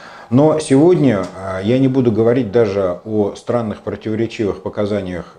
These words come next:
э, датчиков, о том, что, э, в воздухе Сибая так и не исчез, э, диоксид серы. Сегодня я поговорю на неожиданную тему, на тему, э, земли сибайского карьера. За то время, пока мы брали паузу, м,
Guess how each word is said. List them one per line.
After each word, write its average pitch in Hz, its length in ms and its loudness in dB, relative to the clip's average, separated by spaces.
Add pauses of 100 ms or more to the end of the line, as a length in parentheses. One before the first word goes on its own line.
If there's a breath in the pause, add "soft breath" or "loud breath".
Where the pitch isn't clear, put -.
э, 85 440 -10
датчиков, 139 680 -2
о 101 120 -8
том, 110 240 -2
что, 95 520 0
э, 90 600 -6
в 87 240 -10
воздухе 101 440 0
Сибая 98 420 0
так 98 260 -4
и 101 60 -8
не 98 200 -8
исчез, - 500 -6 (680 loud breath)
э, 90 120 -8
диоксид 104 460 -2
серы. 156 320 2
Сегодня 127 400 2
я 113 140 2
поговорю 107 680 -2
на 104 80 -8
неожиданную 104 640 -4
тему, 139 480 -4
на 98 160 -8
тему, 104 640 -2 (420)
э, 98 40 -10
земли 110 560 0
сибайского 101 600 -8
карьера. 95 500 -6 (680 loud breath)
За 113 160 4
то 147 160 4
время, 143 280 4
пока 117 320 0
мы 107 140 0
брали 101 300 2
паузу, 123 760 0
м, 107 120 -8